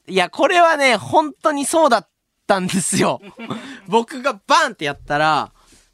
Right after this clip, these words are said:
今までで一番ヒットした感覚があって、なんか舞台折れちゃったんじゃないかなって思ったんですよ。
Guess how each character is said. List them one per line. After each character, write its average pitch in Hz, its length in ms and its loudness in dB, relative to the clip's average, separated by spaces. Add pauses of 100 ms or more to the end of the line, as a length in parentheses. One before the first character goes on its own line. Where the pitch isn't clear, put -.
(420)
今 330 300 2
ま 381 180 2
で 240 140 -2
で 175 160 -8
一 254 360 -6
番 330 280 0
ヒ 339 140 -6
ッ - 120 -12
ト 196 140 -4
し - 60 -10
た 165 100 -12
感 170 160 -8
覚 147 220 -8
が 147 100 -4
あ - 20 -2
っ 143 100 -12
て、 127 440 -4 (640)
な 247 100 0
ん 415 40 0
か 170 100 -2
舞 170 100 -12 (180)
台 277 240 0
折 403 220 0
れ 480 80 -2
ち - 80 -2
ゃ 254 60 2
っ 190 100 -6
た 185 140 -6
ん 156 60 -8
じ 151 60 -6
ゃ 151 60 -4
な 151 80 -6
い 151 60 -8
か 143 100 -4
な 151 140 0
っ 143 80 -12 (260)
て 143 100 -2
思 156 200 -4
っ - 80 -12
た - 140 -6
ん 180 60 -4
で 143 60 -10
す - 300 -6
よ。 156 160 -4